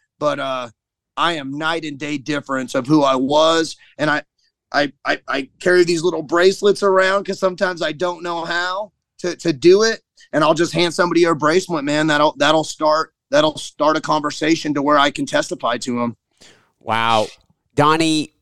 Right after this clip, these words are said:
Speaker 2: you homeschool your eight-year-old daughter. Can you summarize that real quick? Are you gonna continually homeschool her? Do you have plans of eventually going to a Christian school for her, or do you care to comment?
Speaker 1: My, my wife, my wife homeschools her. I'm, uh,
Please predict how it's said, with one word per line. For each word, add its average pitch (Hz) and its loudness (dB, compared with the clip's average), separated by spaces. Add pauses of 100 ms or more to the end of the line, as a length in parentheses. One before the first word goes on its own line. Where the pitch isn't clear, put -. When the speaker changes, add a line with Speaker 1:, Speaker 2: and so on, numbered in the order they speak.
(1040)
Speaker 2:
you 143 4
homeschool 165 0
your 151 4
eight-year-old 139 2
daughter. 135 4 (200)
Can 123 -6
you 113 -4
summarize 147 2
that 147 0
real 143 2
quick? 147 0 (100)
Are 113 0
you 117 0
gonna 113 0
continually 165 2
homeschool 160 2
her? 151 6
Do 117 -2
you 113 4
have 110 0
plans 139 0
of 120 2
eventually 135 0
going 131 4
to 117 4
a 110 0
Christian 160 -2
school 151 -4
for 139 -4
her, 151 2
or 143 2
do 131 -6
you 143 -4
care 160 -2
to 151 -4
comment? 139 -4
Speaker 1:
My, 214 -2
my 208 0
wife, 170 -8
my 185 0
wife 165 -4
homeschools 196 -6
her. 202 -2
I'm, 156 0
uh, 143 0